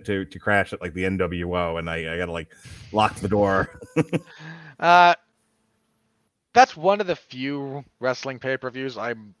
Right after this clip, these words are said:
Speaker 2: will probably watch, so if you wind up needing another guy, I am available.
Speaker 1: I have Chris Sheehan and Chris Bailey. I have all the people I need.
Speaker 2: I,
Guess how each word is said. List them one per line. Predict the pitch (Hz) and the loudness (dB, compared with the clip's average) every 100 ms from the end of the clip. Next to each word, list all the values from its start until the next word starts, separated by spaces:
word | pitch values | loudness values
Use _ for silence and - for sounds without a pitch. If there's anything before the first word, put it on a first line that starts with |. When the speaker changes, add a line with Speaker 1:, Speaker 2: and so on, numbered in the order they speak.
| _ | _
Speaker 2:
will | 117 107 | -10 -10
probably | - 123 110 110 | -4 -4 -2 -4
watch, | 104 110 120 | -4 -4 -4
so | 123 | -8
if | 110 | -8
you | 120 | -8
wind | 123 127 123 | -4 -2 -2
up | 92 | -8
needing | 101 107 117 | -10 -12 -10
another | 113 113 110 | -8 -6 -6
guy, | 104 110 113 | -4 -2 -2
I | 95 | -4
am | 101 95 | -10 -12
available. | 185 165 175 170 160 85 - _ - | -14 -14 -14 -14 -14 -16 -18 _ -6
Speaker 1:
I | 92 | -4
have | 95 98 - | -2 -2 -2
Chris | 123 123 | -4 -6
Sheehan | - 123 123 113 | -4 -4 -2 -2
and | 107 101 | -4 -4
Chris | 104 90 | -6 -2
Bailey. | 92 92 82 | -2 -2 -2
I | 80 90 | -4 -4
have | 104 - | -4 -4
all | 92 95 | -2 -2
the | 90 | -2
people | - 92 80 | -6 -8 -6
I | 78 | -8
need. | 76 65 78 | -8 -12 -4
Speaker 2:
I, | 151 175 190 | 4 6 6